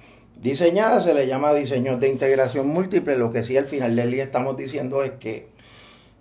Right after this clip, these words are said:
eh, los muestreos pu-, pudiesen ser sumamente complejos en, eh, eh, eh, dependiendo el, el, el tipo de diseño que vayamos a establecer. Por eso, pues,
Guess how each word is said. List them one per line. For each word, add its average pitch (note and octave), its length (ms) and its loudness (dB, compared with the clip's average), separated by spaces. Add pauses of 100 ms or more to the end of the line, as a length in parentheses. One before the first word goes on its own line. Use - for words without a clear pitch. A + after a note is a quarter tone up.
(240)
eh, G#2 720 -6 (1400)
los C#3+ 200 0
muestreos C#3+ 380 0
pu-, C3+ 340 -4
pudiesen E3+ 640 4
ser C#3+ 340 0
sumamente C3+ 920 -2 (280)
complejos A2+ 720 -2 (640)
en, B2 540 0 (2250)
eh, - 80 -8
eh, A#2+ 520 -2
eh, A2 320 -2
dependiendo B2 600 0
el, C3 240 0
el, A#2 240 -2
el A#2+ 160 -6
tipo C#3 220 -2
de C#3 100 4
diseño C#3 420 0
que C#3 80 2
vayamos B2 460 2
a B2+ 40 0
establecer. A2 680 -2
Por - 160 -14
eso, A#2 220 -10
pues, G2+ 160 -10